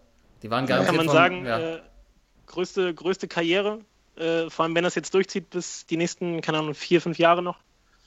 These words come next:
Speaker 2: Äh, also größte Karriere, auch so sportartenübergreifend. Also gibt's welche, die größer sind? Keine Ahnung, es gibt so einen,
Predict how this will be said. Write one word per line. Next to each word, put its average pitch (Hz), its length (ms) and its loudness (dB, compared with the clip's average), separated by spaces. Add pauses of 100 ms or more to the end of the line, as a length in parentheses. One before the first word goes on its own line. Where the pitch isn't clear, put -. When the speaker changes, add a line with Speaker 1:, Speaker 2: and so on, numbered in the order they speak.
(440)
Speaker 2:
Äh, 143 260 -2 (680)
also 139 200 -2
größte - 320 2
Karriere, 175 360 4
auch 151 80 -4
so - 100 -10
sportartenübergreifend. 180 1160 -4 (520)
Also 135 180 -8
gibt's 160 260 -6
welche, 170 200 2
die 151 100 -4
größer 170 340 0 (380)
sind? 180 260 -8
Keine 147 180 -2
Ahnung, 143 140 -2
es 135 120 -10
gibt - 180 -6
so 147 100 -4
einen, 131 300 -4